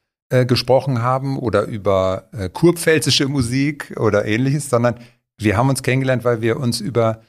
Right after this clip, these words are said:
die Schnittmenge von Kreativwirtschaft und Startups, äh, ähm, äh, ja, unterhalten haben und eigentlich von dem Interesse,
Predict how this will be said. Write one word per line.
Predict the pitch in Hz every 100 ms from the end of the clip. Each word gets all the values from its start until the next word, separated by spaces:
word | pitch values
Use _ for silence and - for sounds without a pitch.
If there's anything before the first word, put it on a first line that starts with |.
| _ _ _ -
die | 120
Schnittmenge | - 117 120 127 123 117
von | 120 113
Kreativwirtschaft | - 107 104 - 147 - 131 120 123 - 113 113 - - - _
und | 135 135 127
Startups, | - 110 151 131 107 - -
äh, | 170 113 110 107
ähm, | - - 107 107 131 104 -
äh, | - 117 -
ja, | 143 110 101
unterhalten | 151 170 113 101 160 - 113
haben | 101 101 151
und | 123 -
eigentlich | 113 107
von | - 113
dem | 117 127
Interesse, | 117 - 120 127 143 135